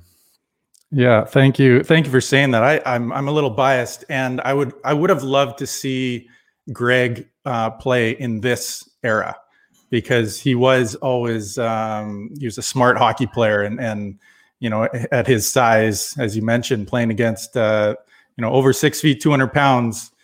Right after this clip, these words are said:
and he did well. You know, what, what could he have done in this era? But, but that's all the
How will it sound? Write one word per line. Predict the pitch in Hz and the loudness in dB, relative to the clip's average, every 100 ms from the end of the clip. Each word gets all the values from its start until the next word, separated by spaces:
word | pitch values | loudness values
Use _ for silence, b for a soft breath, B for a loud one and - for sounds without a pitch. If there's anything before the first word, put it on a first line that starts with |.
| _ _ | _ _
and | 123 | -6
he | 117 | 0
did | 139 | 0
well. | 123 143 139 110 107 - b b _ | 2 4 4 4 0 -6 b b _
You | - 117 | -8 -4
know, | 113 110 113 | -4 -4 -4
what, | 135 135 185 | -2 -2 -2
what | 139 143 | -4 -2
could | 170 | 0
he | 147 | 2
have | 139 113 | 2 2
done | 135 | 2
in | 127 | 2
this | 131 131 | -2 0
era? | 120 110 | 0 0
But, | 120 120 135 | -2 -6 -6
but | 139 | 2
that's | 147 139 | 2 2
all | 151 139 | 2 2
the | 131 123 117 | 4 4 2